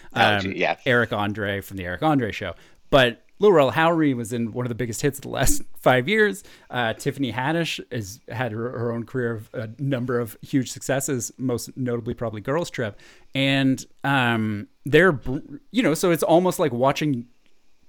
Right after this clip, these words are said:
Speaker 2: people who, uh, you tend to gravitate towards actors because, um, they seem like people you would want, like, you, you, you enjoy spending time with on screen. You know, it's not like a,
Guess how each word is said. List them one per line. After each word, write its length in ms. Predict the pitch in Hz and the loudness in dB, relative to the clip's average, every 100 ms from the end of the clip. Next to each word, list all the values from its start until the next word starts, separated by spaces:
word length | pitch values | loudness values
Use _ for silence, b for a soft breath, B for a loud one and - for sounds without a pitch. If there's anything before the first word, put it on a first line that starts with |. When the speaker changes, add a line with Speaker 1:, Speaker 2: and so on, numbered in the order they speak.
| _ - | _ -20
Speaker 2:
people 680 | - 160 160 151 135 123 127 113 | -10 -4 2 2 4 2 -2 -6
who, 460 | 127 117 113 - - _ - _ - _ - _ - - b b b b b b b b _ | -4 -4 -6 -10 -18 _ -20 _ -20 _ -20 _ -20 -20 b b b b b b b b _
uh, 220 | 139 127 107 - _ | -4 -2 -4 -10 _
you 160 | 180 208 | -8 -2
tend 220 | 226 269 | 2 2
to 40 | |
gravitate 500 | - 147 135 139 135 | 4 4 2 0 -4
towards 480 | - 123 123 117 - - | -4 -2 0 0 -4 -6
actors 500 | 123 147 - 120 104 | -4 -4 -4 -6 -6
because, 760 | 123 - - 113 113 98 - - | -10 -10 -8 -6 -6 -8 -12 -12
um, 360 | - 107 101 98 | -6 -4 -4 -6
they 140 | 123 | -4
seem 320 | 120 - 131 127 | -4 -2 -2 -2
like 200 | 110 - | -4 -8
people 260 | 110 120 | -10 -8
you 120 | 101 101 | -8 -10
would 120 | 92 | -10
want, 280 | 104 107 - _ - | -8 -8 -10 _ -4
like, 180 | 120 117 | -4 -4
you, 220 | 110 107 | -8 -8
you, 280 | - 113 110 | -8 -8 -8
you 220 | - 117 110 | -8 -6 -4
enjoy 360 | 98 107 117 | -6 -2 -2
spending 340 | 117 - 98 90 | -2 -4 -6 -6
time 260 | 123 139 | -4 -2
with 180 | 107 90 | -4 -6
on 140 | 101 | -10
screen. 400 | - - 175 95 | -10 -6 -4 -4
You 80 | 98 | -8
know, 100 | 101 | -8
it's 120 | 104 | -8
not 180 | 120 104 | -8 -8
like 120 | 101 | -8
a, 140 | 98 | -10